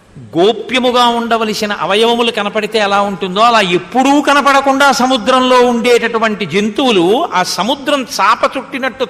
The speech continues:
చుట్టబడి పైకి లేస్తే కనపడ్డాయి. అంత వేగంతో వెడుతున్నారు. "ప్లవమానంతు తం దృష్ట్వా ప్లవంగం తరితం తదా వనర్షుః పుష్పవర్షాణి దేవ గంధర్వదానవాః."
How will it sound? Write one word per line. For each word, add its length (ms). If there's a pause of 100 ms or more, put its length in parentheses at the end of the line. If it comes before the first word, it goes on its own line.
చుట్టబడి 380
పైకి 320
లేస్తే 720 (280)
కనపడ్డాయి. 420 (1300)
అంత 300
వేగంతో 540
వెడుతున్నారు. 460 (420)
"ప్లవమానంతు 800
తం 280
దృష్ట్వా 420
ప్లవంగం 800
తరితం 460
తదా 340 (420)
వనర్షుః 720
పుష్పవర్షాణి 1040
దేవ 280
గంధర్వదానవాః." 1200